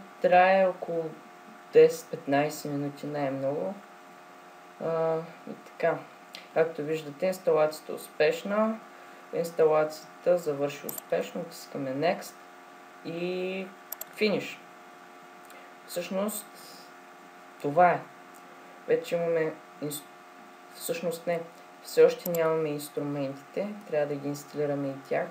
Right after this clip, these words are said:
за да не бъде всичко, а, на сто процента. Натискаме Next. Next. Next. Next.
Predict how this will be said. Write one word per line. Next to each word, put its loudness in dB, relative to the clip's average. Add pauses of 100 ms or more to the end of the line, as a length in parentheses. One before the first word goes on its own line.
за -20 (120)
да -8
не -6
бъде -4
всичко, -6 (640)
а, -4
на -2
сто -4
процента. -4 (720)
Натискаме -6
Next. -2 (1500)
Next. 0 (3500)
Next. -4 (1200)
Next. -6